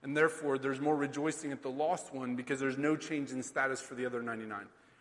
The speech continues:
I tend to lean towards the first. I think Jesus is using a tongue-in-cheek thing here to get at the Pharisees and say, "There's actually no one who doesn't need to repent." He's being sarcastic, right? He's trying to challenge the Pharisees.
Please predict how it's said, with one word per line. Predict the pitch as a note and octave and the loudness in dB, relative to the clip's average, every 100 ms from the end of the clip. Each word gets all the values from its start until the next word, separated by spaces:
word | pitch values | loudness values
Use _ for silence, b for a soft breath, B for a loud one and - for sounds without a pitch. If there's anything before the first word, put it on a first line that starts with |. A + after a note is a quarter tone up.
| B | B
I | F3 | 0
tend | F3+ G#3+ F3+ | 2 0 2
to | |
lean | D3+ E3 | 2 2
towards | D#3+ C#3+ C3 A#2 | 0 -4 -4 -4
the | B2 | -8
first. | - - A#2 - - - - b b b D#3 | -8 -6 -6 -6 -14 -16 -20 b b b -4
I | |
think | G3+ E3 | -2 -2
Jesus | C#3+ F3+ F3+ - | -4 -4 -4 -4
is | D3 C#3+ | -8 -8
using | D#3 D3+ | -4 -2
a | C3+ | -2
tongue-in-cheek | - - E3 D#3 D3 - D3 - | -6 -8 -4 -2 -4 -8 -12 -10
thing | C3 A#2+ | -8 -6
here | A#2 A#2 | -6 -6
to | - | -6
get | B2 D3+ | -4 -4
at | D#3 | -2
the | D3+ | -4
Pharisees | - C3+ B2+ - B2+ A#2 | -2 0 0 -2 -8 -8
and | A#2+ | -8
say, | - A#2 A2+ B B B | -4 -4 -4 B B B
"There's | F3 | -4
actually | A#3+ - F3+ | -4 -2 -2
no | D#3+ D#3 D#3+ | 0 2 2
one | D3+ B2+ B2 | 2 -2 -4
who | A2+ C3+ | -6 -2
doesn't | C#3 B2+ A#2+ | 0 0 -4
need | A#2+ A2 | -8 -8
to | |
repent." | G2+ - - F2 - - _ b b | -10 -12 -16 -20 -20 -20 _ b b
He's | C#3+ | -6
being | C#3 D#3+ C3 | 0 0 0
sarcastic, | - B2 - C3 - - - | -4 -6 -6 -8 -8 -16 -6
right? | C3 | -4
He's | D3 C#3 | -4 -6
trying | E3+ D#3 | -4 -4
to | C#3 | -4
challenge | - - D#3 D#3+ D3+ C3 B2 | -6 -4 -2 0 0 -2 -4
the | B2 | -4
Pharisees. | - C3+ A#2+ - G#2+ G#2+ | 0 2 0 -4 -14 -18